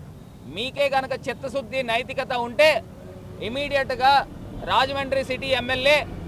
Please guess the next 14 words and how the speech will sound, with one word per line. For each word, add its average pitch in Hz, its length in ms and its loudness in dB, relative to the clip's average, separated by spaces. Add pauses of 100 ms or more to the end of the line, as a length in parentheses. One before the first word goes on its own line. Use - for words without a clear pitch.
(160)
ఆదిరెడ్డి 269 480 2
శ్రీనివాస్ని 269 760 0
బర్తరఫ్ 277 640 -2
చేయండి 269 220 2
పార్టీ 262 320 0
నుంచి. 277 340 -4 (1900)
ఇంత 285 180 -2
దారుణంగా 277 920 4 (380)
ప్రజల 262 360 4
ప్రాణాలతో 269 680 4
చెలగాటమాడుతున్న 269 1200 4 (440)
ఈ 220 100 -4
ఈవీఎం 277 640 0
ఎమ్మెల్యే 277 560 4